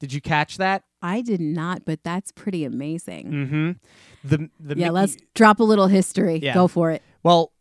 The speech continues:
Speaker 1: basically, Lasseter came up with the idea based on a short that they had done where they animated a baby that was chasing around a little tin toy that you would, you know, a wind-up toy.
Speaker 2: That baby looks terrifying, by the way.
Speaker 1: Yeah, it does.
Speaker 2: It's like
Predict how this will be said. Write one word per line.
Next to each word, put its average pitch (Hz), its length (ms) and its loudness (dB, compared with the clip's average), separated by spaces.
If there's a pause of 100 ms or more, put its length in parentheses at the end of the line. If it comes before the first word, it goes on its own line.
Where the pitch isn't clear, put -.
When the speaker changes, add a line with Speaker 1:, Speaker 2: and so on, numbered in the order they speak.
(140)
Speaker 1:
basically, 208 540 -2
Lasseter 190 760 -4
came 185 260 -4
up 190 160 -2
with 180 120 -6
the 156 140 -6
idea 143 600 -4 (1300)
based 180 360 -4
on 160 320 -2
a 147 60 -8
short 196 380 -4
that 165 140 -10
they 160 160 -4
had 143 200 -10
done 139 400 -4 (100)
where 139 560 -4 (440)
they 156 300 -4
animated 165 560 -2
a 139 60 -4
baby 156 520 -2
that 131 160 -6
was 135 140 -8
chasing 151 400 -6
around 135 420 -2
a - 80 -6
little 135 360 -2 (240)
tin 143 260 -6
toy 170 320 0
that 120 120 -10
you 151 140 -8
would, 170 120 -2
you 214 80 -2
know, 156 120 2
a 202 60 4
wind-up 233 440 -2
toy. 90 380 -8
Speaker 2:
That 175 160 0
baby 170 220 0
looks 151 200 -8
terrifying, 151 520 -8
by 147 140 -12
the 147 120 -10
way. 139 140 -10
Speaker 1:
Yeah, 117 120 -6
it 107 100 -12
does. 85 360 -14
Speaker 2:
It's 202 280 0
like 220 460 0